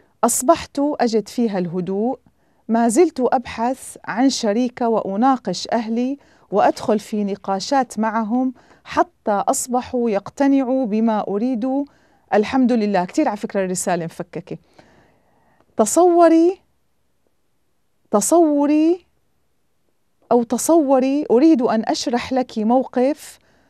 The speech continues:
وهو في الزواج، في أسلوب التعامل والمقارنة. اتصلت والدتي مع والدة الفتاة". لا، الحقيقة خلص يمكن ما حأنا أكمل الرسالة، حأشرح ما هي، هيك هكذا أفضل. بالأصل وصلتني رسالة من شاب.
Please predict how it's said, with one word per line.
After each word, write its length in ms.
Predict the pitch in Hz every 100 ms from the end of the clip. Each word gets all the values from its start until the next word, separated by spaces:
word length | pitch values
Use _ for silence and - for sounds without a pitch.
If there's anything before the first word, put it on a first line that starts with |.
| _
وهو 340 | 247 277 240 220
في 120 | -
الزواج، 600 | 196 190 202 233 285 302
في 300 | - 220 190
أسلوب 440 | 196 - 262 262
التعامل 800 | - 190 _ 190 190 254 247 240
والمقارنة. 840 | 180 180 180 175 - 240 247 247 240
اتصلت 720 | - - 247 254 240 208 -
والدتي 480 | 185 190 226 226 220
مع 160 | 196 160
والدة 380 | 180 196 214 220
الفتاة". 440 | 196 - 196 220 220 - - - _
لا، 120 | 196 190
الحقيقة 360 | 226 262 277
خلص 360 | - 214 196 -
يمكن 280 | 214 208 196
ما 80 | 190
حأنا 260 | - - 175
أكمل 360 | 185 170 165
الرسالة، 440 | 165 160 - 175 185
حأشرح 520 | - 247 - 185 -
ما 180 | 156 160
هي، 180 | 147 165 _ -
هيك 240 | 196 -
هكذا 400 | 208 208 185 165
أفضل. 240 | - 151 131 - - - _ 202
بالأصل 640 | 220 - 339 302 294 294 - _
وصلتني 520 | 190 - 320 311 247
رسالة 500 | 220 208 247 226 196
من 140 | 165 156
شاب. 300 | - 147